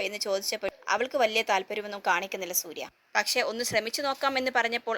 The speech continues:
അവൾ ഓക്കെ എന്ന് പറഞ്ഞിട്ടുണ്ട്. ഇതിനെല്ലാം എന്താ നമ്മൾ ചെയ്യേണ്ടത്? അവൾ എന്തോ കാര്യമായിട്ട് മറച്ചു പിടിക്കുന്നുണ്ട് സൂര്യ. ആ കാര്യത്തിൽ ഒരു സംശയവുമില്ല. ഇനി കുഞ്ഞിന്റെ കാര്യം വല്ലതുമായിരിക്കുമോ എന്നുള്ള കാര്യത്തിൽ എനിക്ക് നല്ല പേടിയും. അപ്പോൾ സൂര്യയും പറയുന്നുണ്ട്,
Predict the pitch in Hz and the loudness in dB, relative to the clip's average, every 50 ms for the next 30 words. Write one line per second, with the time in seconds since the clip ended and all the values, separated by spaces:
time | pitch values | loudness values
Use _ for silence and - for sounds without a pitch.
0 | - - 202 214 214 208 202 - - - 214 196 202 196 202 - 190 180 175 175 | 0 0 4 4 4 4 2 0 -2 -2 0 0 0 -2 -2 -2 0 -2 0 -4
1 | 180 - - 175 165 - - - _ 214 233 269 285 294 269 254 254 254 254 - | -6 -6 -6 -6 -6 -6 -8 -8 _ -6 -2 2 2 4 10 10 10 10 8 2
2 | 214 214 214 247 247 240 220 220 220 - - 180 170 185 185 180 202 - 185 180 | -4 0 2 2 2 2 0 -2 -2 -4 -4 -6 0 -2 0 0 -2 -8 -8 -14
3 | - _ - - 269 294 294 269 254 240 277 269 - 226 196 202 208 214 220 220 | -14 _ 0 2 4 4 4 2 2 0 -2 0 4 4 6 6 6 4 4 2
4 | 220 220 226 208 180 175 180 - - - 196 190 180 - - 185 180 180 175 170 | 2 2 2 0 0 0 0 -6 -10 -10 -8 -10 -8 -8 -10 -10 -10 -10 -10 -12
5 | - 151 143 - 165 - - 208 247 254 269 247 240 233 - 240 226 - 247 269 | -12 -12 -10 -12 -12 0 0 0 2 4 4 2 2 2 -2 -8 -2 -2 -2 -2
6 | 254 - 202 190 - - 190 175 175 175 175 160 123 104 - - _ - _ _ | -2 -4 -4 -4 -2 -2 0 0 0 -2 -4 -2 -2 -4 -4 -4 _ -20 _ _
7 | _ _ - 214 233 240 240 220 - _ - 220 220 240 254 254 269 - 240 214 | _ _ -10 -4 -2 -2 -2 -2 -4 _ -10 -8 -6 -4 -2 -2 -2 2 6 6
8 | 202 220 233 220 220 214 208 214 208 196 190 196 196 196 - - 202 202 185 185 | 6 6 4 0 -4 -4 -4 -2 2 2 2 2 2 -4 -12 -10 -8 -8 -8 -6
9 | 190 185 190 190 - 185 175 180 180 175 185 190 202 - 208 196 180 180 180 - | -4 -4 -4 -2 0 -2 -2 -2 -2 -8 -10 -8 -8 -8 -4 -4 -4 -4 -4 -6
10 | 170 170 170 170 170 160 - _ _ _ 233 233 - 277 269 254 247 254 262 269 | -6 -6 -6 -6 -8 -10 -12 _ _ _ 2 4 4 4 2 2 2 4 6 6
11 | 269 240 247 226 220 220 220 208 196 | 6 6 6 6 6 4 2 4 4